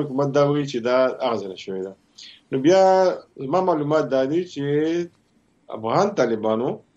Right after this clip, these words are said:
د پاکستاني طالبانو سره خبره وکړله، هغوی راوغوښتله او هغوی ته یې دا وویل چې یاره زمونږ حالات دې وخت کې داسې نه دي چې مونږ چا سره کنفرنټیشن والو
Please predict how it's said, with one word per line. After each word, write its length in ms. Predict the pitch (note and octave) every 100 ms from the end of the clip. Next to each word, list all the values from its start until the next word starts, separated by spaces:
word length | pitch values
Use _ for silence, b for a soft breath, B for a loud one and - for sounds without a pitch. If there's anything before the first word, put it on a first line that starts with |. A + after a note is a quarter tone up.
| b b _ -
د 80 | D3
پاکستاني 460 | A#2+ - - C#3 F3+ D#3
طالبانو 500 | C3+ A#2+ C3+ C#3 C#3 C3+ C3+ -
سره 160 | - A#2+
خبره 200 | A2 C3+
وکړله، 360 | D3 C#3+ A#2 A#2+ C3+ _ -
هغوی 140 | B2
راوغوښتله 540 | A2+ B2+ D3 C#3 A#2+ B2 - _ B B B _
او 80 | C3 C3+
هغوی 160 | C#3 A3
ته 80 | G3+
یې 60 | F3+
دا 60 | F3
وویل 300 | F3+ F3+ F3+ -
چې 60 | D3+
یاره 220 | D3+ D3+ D#3 D#3 C#3
زمونږ 320 | A#2+ B2+ D3 C#3 C3+ C3+ C3+ - - -
حالات 340 | A2 A#2+ C3+ C3+ _ _ -
دې 100 | B2 C#3+
وخت 140 | B2 -
کې 80 | A#2
داسې 160 | A2+ A#2+
نه 40 | D3
دي 100 | A#2+ A#2 _ _ _ _ _
چې 80 | - B2+
مونږ 140 | D3 C#3+ C#3
چا 80 | B2
سره 200 | A#2+ A#2+ A#2+ A#2+ - _ _
کنفرنټیشن 540 | - G#2+ G2+ B2+ G2+ G2 F#2 -
والو 240 | G2 F2+